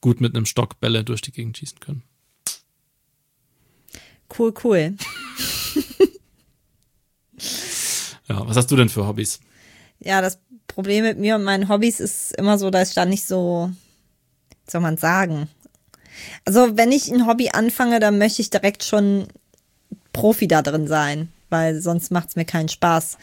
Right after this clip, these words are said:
Speaker 2: Zum Beispiel, wenn ich jetzt sag, oh, ich will Schlagzeug spielen lernen, dann
Speaker 1: Du wärst
Speaker 2: möcht-,
Speaker 1: voll die gute Drummerin.
Speaker 2: dann möchte ich direkt so gut wie Nate Smith sein. Smith? Smith? Ich hab ein
Speaker 1: Nate
Speaker 2: S.
Speaker 1: Smith.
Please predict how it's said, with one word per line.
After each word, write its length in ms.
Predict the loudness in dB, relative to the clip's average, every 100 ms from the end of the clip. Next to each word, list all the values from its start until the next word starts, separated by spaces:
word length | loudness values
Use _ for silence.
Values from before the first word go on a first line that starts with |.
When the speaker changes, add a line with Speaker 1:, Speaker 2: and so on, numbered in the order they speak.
| -20 -20 -6
Speaker 2:
Zum 140 | 2
Beispiel, 280 | 2 4 2
wenn 140 | 2
ich 80 | 2
jetzt 140 | 0
sag, 220 | 0 2 2
oh, 80 |
ich 140 | 2 2
will 60 |
Schlagzeug 840 | -2 2 2 2 0 -2 -2 -10 _ _ _ _ _ _ _ -16
spielen 320 | -4 0 0
lernen, 440 | 0 -2 -4 -8 -6
dann 120 | -2 4
Speaker 1:
Du 40 |
wärst 140 | 4
Speaker 2:
möcht-, 40 | 2
Speaker 1:
voll 80 | -4
die 80 |
gute 180 | -6 -8
Drummerin. 420 | -10 -12 -12 -14 -18 0
Speaker 2:
dann 140 | 2
möchte 220 | 4 2 0
ich 100 | 0
direkt 480 | 2 2 0 -4
so 120 | -4 -2
gut 260 | -2 -4 -2
wie 280 | -2 -4 -6
Nate 320 | 0 2 2
Smith 300 | 2 2 2 2
sein. 500 | 0 2 2 0 -4 _ _
Smith? 680 | 2 6 6 2 -8 -16 -16
Smith? 500 | -2 2 2 0 -8 -20
Ich 200 | -10 -6
hab 100 | 0
ein 100 | 0
Speaker 1:
Nate 160 | 2
Speaker 2:
S. 80 | 2
Speaker 1:
Smith. 200 | 0 -2